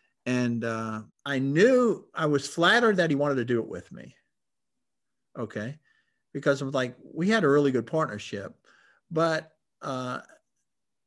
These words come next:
I just knew it wasn't right.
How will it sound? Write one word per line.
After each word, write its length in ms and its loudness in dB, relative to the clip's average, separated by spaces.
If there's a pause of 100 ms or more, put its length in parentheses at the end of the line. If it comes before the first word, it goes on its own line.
(560)
I 100 0
just 280 0
knew 280 6
it 100 0
wasn't 380 -2
right. 420 -2